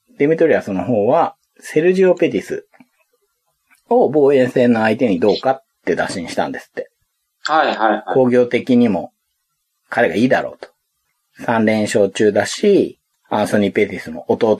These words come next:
Speaker 1: だから。
Speaker 2: うんうん。
Speaker 1: 注目も集まるし、彼は強いと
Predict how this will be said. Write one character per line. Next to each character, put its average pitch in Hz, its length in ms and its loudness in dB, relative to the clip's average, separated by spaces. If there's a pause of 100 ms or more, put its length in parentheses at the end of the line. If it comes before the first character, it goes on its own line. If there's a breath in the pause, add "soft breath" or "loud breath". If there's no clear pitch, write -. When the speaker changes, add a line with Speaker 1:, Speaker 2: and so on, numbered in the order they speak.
Speaker 1:
だ 87 120 2
か - 120 -6
ら。 - 180 -12 (560)
Speaker 2:
う 135 60 -4
ん 127 60 0
う - 20 0 (260)
ん。 - 80 -16 (760)
Speaker 1:
注 117 180 0
目 98 260 -2
も 90 220 -4
集 120 80 -2
ま 131 140 2
る 123 100 2
し、 - 140 -8
彼 101 220 0
は - 120 -4
強 123 260 2
い - 100 -6
と - 80 -20